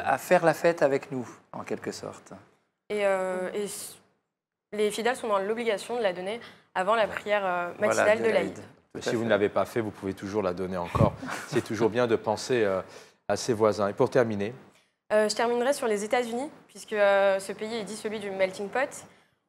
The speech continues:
Speaker 2: On sait que de nombreuses, euh, communautés y sont présentes, comme, euh, les communautés pakistanaises, indiennes, arabes, indonésiennes, malaisiennes ou encore africaines.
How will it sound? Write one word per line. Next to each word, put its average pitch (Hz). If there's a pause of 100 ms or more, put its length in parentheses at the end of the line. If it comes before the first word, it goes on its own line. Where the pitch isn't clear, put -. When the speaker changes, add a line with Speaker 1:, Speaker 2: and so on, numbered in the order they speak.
Speaker 2:
On 220
sait 254
que 214
de 196
nombreuses, 240
euh, 196
communautés 233
y 247
sont 226
présentes, 214 (640)
comme, 208
euh, 190 (200)
les 208
communautés 214
pakistanaises, 220
indiennes, 214
arabes, 202
indonésiennes, 202 (140)
malaisiennes 196
ou 254
encore 233
africaines. 208